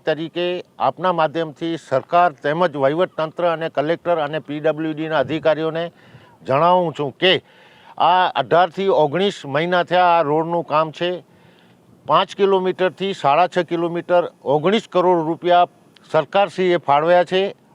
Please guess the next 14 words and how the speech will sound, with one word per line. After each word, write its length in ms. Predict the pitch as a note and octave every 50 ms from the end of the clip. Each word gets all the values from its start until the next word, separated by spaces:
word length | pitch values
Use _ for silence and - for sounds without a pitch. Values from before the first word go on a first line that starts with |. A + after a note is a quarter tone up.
| _ -
અને 220 | C#3+ D#3+ F3+ F3+
આ 260 | - - - D#3+ F3+ F#3
કામ 380 | - - D#3 E3 F#3 F#3 F3
વારંવાર 480 | D#3 D3 D3+ E3+ F#3+ F#3+ F#3 F3+ F3+ E3+
બંધ 240 | D#3+ D#3+ E3+ E3 D#3+
કરવામાં 440 | - E3+ F3 F3+ F3+ F3 E3+ E3+
આવે 180 | E3+ F3+ F#3 F3
છે, 240 | - F#3 F#3 F#3 F3
એટલે 260 | E3+ - E3+ F#3 F#3
અમને 520 | - A2 D3+ D#3 E3 F#3 F#3 F#3+ F#3+ F3+
ભ્રષ્ટાચારની 1080 | D3 A2+ - D3 C#3+ - - F#3 F#3+ G3+ - - F3+ F3 E3+ D#3 F3 F3+ F#3 G3 G3 E3+ - _ _ _ _ _ _ _ _ _ _ _ _ -
બદબુ 400 | A#2 D#3+ F#3 E3+ G#3 G3+ A#3 A3+
આવે 300 | G#3 F3+ E3 D3+ C3 A2+
છે. 240 | - F#2 D#2+ D2